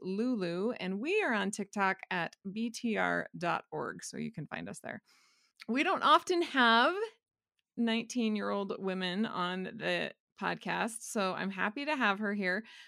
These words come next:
But we do have a lot of women who are in relationships that are emotionally and psychologically abusive, and they are concerned about their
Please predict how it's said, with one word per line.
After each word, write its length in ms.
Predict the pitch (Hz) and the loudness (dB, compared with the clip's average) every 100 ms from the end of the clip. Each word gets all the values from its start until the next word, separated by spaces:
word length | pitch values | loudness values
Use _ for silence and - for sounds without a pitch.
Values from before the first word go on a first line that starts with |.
| - | -6
But 120 | 214 | -2
we 140 | 240 262 | 0 -2
do 240 | 247 359 523 440 | 0 0 2 2
have 240 | 339 285 233 | 2 2 0
a 100 | 214 | -2
lot 440 | 202 208 220 240 - | 2 4 4 2 0
of 200 | 240 214 | -2 0
women 500 | 214 208 190 185 190 | 2 2 2 0 0
who 380 | 220 220 190 | -2 -2 0
are 200 | 156 156 - | 0 -2 0
in 460 | 214 233 247 247 - | 2 4 4 2 0
relationships 840 | 202 196 190 190 196 - 175 170 | -2 0 0 -2 -4 -4 -4 -4
that 120 | - 175 | -4 -4
are 80 | |
emotionally 560 | 170 175 196 - 240 226 | -2 -4 -4 -2 -2 0
and 120 | 202 | 0
psychologically 720 | 214 190 185 175 170 190 185 170 | -2 -2 -2 -2 -2 -4 -2 -2
abusive, 560 | 156 156 - 160 165 - _ - _ _ | -4 -6 -4 -4 -4 -8 _ -20 _ _
and 240 | 190 190 190 | 0 0 2
they 240 | 233 262 | 0 0
are 240 | - 196 | 0 0
concerned 640 | 202 208 185 185 175 160 - | 0 -4 -4 -4 -4 -6 -4
about 480 | 165 160 151 165 - | -4 2 4 2 0
their 320 | 165 156 143 | -4 -4 -4